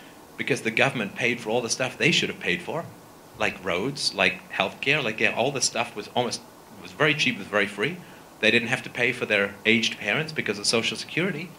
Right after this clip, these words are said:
And so they got to save all this money for stuff they should have otherwise bought.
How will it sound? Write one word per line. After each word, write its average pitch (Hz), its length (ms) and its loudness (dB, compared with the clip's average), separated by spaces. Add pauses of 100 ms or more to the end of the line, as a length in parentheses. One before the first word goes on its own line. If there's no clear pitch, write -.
(1160)
And 131 140 4
so 135 140 10
they 135 80 10
got 147 180 8
to - 40 6
save 165 280 10
all 165 100 10
this 165 160 8
money 165 240 8
for 135 100 2
stuff 139 280 2
they 131 80 2
should 147 160 4
have 131 80 -2
otherwise 139 380 0
bought. - 320 -6